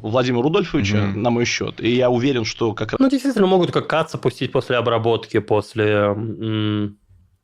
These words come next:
Speaker 3: монтажа. Пред-, потому что, на самом деле, риторика Бондаренко, она такая, она цепляет часть вот этой вот, э, аудитории Соловьев Лайв, э, потому что, ну, действительно, вот этот вот, э, красный популизм, он отзывается у части аудитории вот этой ура-патриотической.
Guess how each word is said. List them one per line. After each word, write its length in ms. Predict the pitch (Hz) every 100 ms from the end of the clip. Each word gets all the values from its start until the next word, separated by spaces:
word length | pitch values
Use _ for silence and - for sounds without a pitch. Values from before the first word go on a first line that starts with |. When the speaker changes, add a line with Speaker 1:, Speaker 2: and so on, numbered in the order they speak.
| - - _ -
Speaker 3:
монтажа. 500 | 113 123 113 104 87
Пред-, 360 | 120 117 -
потому 260 | 131 147 156
что, 140 | -
на 80 | 143
самом 220 | - 165
деле, 460 | 151 151 139 135 -
риторика 800 | 139 156 135 - 120 113 110 - _ _ -
Бондаренко, 800 | 123 120 127 165 226 - 117 110
она 220 | 120 135
такая, 340 | 156 170 190 123
она 120 | 113
цепляет 420 | - 143 180 139
часть 220 | - 123 120
вот 100 | 113
этой 140 | 110
вот, 220 | 107 104
э, 40 | 113
аудитории 640 | 92 - 117 110 117 120 107
Соловьев 540 | - 117 113 110 -
Лайв, 340 | 131 214 - - _ _ - - _ _ _ _ -
э, 460 | - 101 98 95 92
потому 180 | - 113
что, 120 | -
ну, 80 | 113
действительно, 360 | 110 - 120 107
вот 100 | 101
этот 160 | 101
вот, 200 | 98 98 -
э, 840 | - - 52 101 98 - - -
красный 340 | - 120 113 110
популизм, 560 | - 123 151 214 180
он 340 | 123 156 185 170
отзывается 680 | 156 170 165 107 95 - 104
у 220 | 104 107
части 320 | - 110 -
аудитории 460 | 104 104 104 113 107
вот 100 | 95
этой 160 | 95 101
ура-патриотической. 920 | 101 98 95 104 92 87 - -